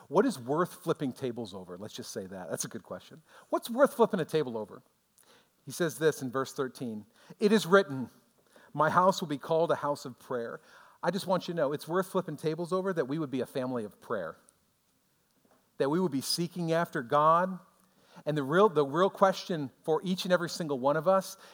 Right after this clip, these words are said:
is, how dependent am I? How willing am I to be dependent on the Holy Spirit?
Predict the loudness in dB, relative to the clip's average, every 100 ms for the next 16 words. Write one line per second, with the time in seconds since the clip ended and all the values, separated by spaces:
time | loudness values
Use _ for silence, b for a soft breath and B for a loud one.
0 | B -4 0 2 2 -2 -2 -2 0 -2
1 | -4 -2 -4 0 2 2 2 2 2 4
2 | 2 2 0 0 0 -2 -6 -10 -6 -6
3 | -6 -8 -10 -12 -12 -14 -12 -14